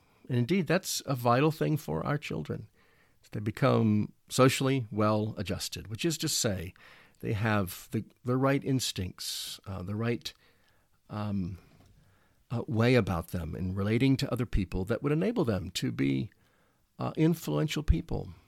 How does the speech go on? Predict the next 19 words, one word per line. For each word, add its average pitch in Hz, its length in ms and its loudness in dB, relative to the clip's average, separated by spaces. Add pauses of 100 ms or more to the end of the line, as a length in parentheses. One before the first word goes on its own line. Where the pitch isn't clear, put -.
(220)
uh, 110 320 -8
to - 140 -4
be 117 120 -2
those 117 320 0
who 117 160 -2
are, 104 200 -4 (720)
uh, 101 160 -4
mighty 107 400 0
in 107 80 0
the 101 60 -2
kingdom. 104 640 -6 (840)
Uh, - 120 -6
social 214 420 2
media 190 240 4
can 170 160 0
be 156 120 2
your 185 140 0
enemy, 123 420 0 (340)
parents, 95 600 -6